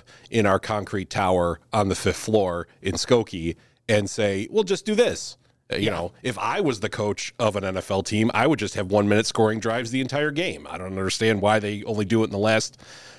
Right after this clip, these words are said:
Speaker 1: three minutes of the playoff game. Uh, Kurt has no idea what I'm talking about, but,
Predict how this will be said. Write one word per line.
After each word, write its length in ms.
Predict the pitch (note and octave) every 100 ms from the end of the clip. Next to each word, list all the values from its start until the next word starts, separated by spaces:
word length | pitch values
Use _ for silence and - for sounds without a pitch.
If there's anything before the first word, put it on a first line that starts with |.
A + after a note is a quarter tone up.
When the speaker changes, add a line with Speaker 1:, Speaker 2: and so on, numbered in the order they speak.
| -
Speaker 1:
three 280 | - C3+
minutes 280 | A#2 D#3 -
of 60 | G2
the 80 | F2+
playoff 380 | G2+ F#2+ F2+
game. 360 | G#2 F#2 A#2 C3 - -
Uh, 240 | E2 D#2+
Kurt 240 | D#2 G2 E2+
has 180 | G2 F2
no 140 | F#2+
idea 200 | F#2 F#2+
what 120 | F2+
I'm 80 | F2+
talking 340 | - B2+ A2
about, 340 | G2+ G#2 D3+ - _ _ -
but, 200 | C3